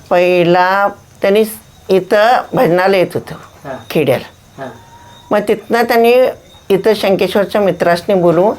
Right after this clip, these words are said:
Speaker 1: भजन करून <clears throat> त्यांनी मित्र बनवले.
Speaker 2: बरं.
Speaker 1: कोण? बाळूमामा त्यांनी.
Speaker 2: हम्म, हम्म.
Speaker 1: मग आमचे वडील झाले, वडील झाले,
Speaker 2: हा.
Speaker 1: गुरव झाले,
Speaker 2: हम्म.
Speaker 1: आप्पा कुलकर्णी, आप्पा जाधव झाले,
Speaker 2: हा.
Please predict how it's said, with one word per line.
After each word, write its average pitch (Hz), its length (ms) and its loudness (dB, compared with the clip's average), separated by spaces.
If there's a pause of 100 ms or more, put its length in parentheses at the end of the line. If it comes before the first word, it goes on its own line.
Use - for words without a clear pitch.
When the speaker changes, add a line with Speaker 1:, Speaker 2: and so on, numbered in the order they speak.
(340)
Speaker 1:
भजन 170 300 2
करून 214 360 2
<clears throat> - 360 -10
त्यांनी 220 460 0
मित्र 190 340 0
बनवले. 139 460 -2 (280)
Speaker 2:
बरं. 147 180 -10 (680)
Speaker 1:
कोण? 170 200 0 (340)
बाळूमामा 156 460 2
त्यांनी. 117 240 -6
Speaker 2:
हम्म, 143 220 -16
हम्म. - 680 -10
Speaker 1:
मग 196 160 2
आमचे 190 320 0
वडील 190 340 2
झाले, 180 480 2 (360)
वडील 170 340 2
झाले, 175 400 2
Speaker 2:
हा. 170 480 -8 (360)
Speaker 1:
गुरव 185 320 4
झाले, 180 400 2
Speaker 2:
हम्म. 170 460 -8 (360)
Speaker 1:
आप्पा 175 1160 0 (100)
कुलकर्णी, 180 440 0 (880)
आप्पा 165 280 -2
जाधव 175 380 2
झाले, 175 380 2
Speaker 2:
हा. 156 280 -10